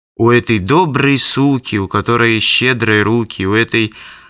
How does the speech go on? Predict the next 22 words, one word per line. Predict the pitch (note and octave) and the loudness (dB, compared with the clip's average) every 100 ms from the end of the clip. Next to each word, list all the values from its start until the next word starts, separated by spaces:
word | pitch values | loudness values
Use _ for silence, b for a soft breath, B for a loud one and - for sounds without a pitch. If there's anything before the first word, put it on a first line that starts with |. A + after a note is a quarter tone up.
| B _ _ _ _ | B _ _ _ _
ласковой | - F#2+ C#3 E3+ D#3+ - D3 C#3 D3 C#3+ - | -8 0 2 0 -2 -2 0 2 2 0 -2
опекунши | B2 - C3 - E3 G3 F#3 - - D#3+ | -6 -2 -4 0 0 2 2 0 0 0
и | - C#3+ | 0 -2
губительницы | B2 B2+ G#2 E3 E3+ D#3+ D3+ C#3+ - C3 | 0 -2 0 -2 0 -2 0 -2 -2 -2
его | A2+ A2+ A#2 | 0 0 0
таланта | B2 A#2+ A#2 A#2+ A2+ G2 - F#2+ | -2 0 2 2 0 -2 -4 -6
чушь. | - - G#2+ E2+ - - - _ B B B G#2+ | -2 -2 -2 -4 -6 -8 -14 _ B B B -4
Он | G#2 | -2
сам | - C3+ C#3 B2+ | -2 0 0 -2
погубил | A#2+ A2 G#2+ A#2+ | -2 0 2 0
свой | A2 A2 G#2+ | 0 -4 -4
талант. | A2 G#2 F#2 E2+ - - B B B | -2 0 0 -2 -10 -20 B B B
Зачем | G2 A2+ - D3 D3+ | -2 0 2 2 0
сваливать | C#3 A2 B2 C#3+ C#3 C3+ | 0 2 2 2 0 0
всё | - - B2 | 0 0 2
на | A#2 | 2
женщину, | A2+ C3+ C3+ - C#3 | 2 0 0 0 0
которая | B2 A#2+ B2 | 0 0 2
виновата | A#2 A#2+ A#2+ C3 A#2 | 2 2 2 0 0
только | B2+ A#2 A2+ | -4 -2 -6
в | |
том, | - C#3+ C#3 | -2 0 0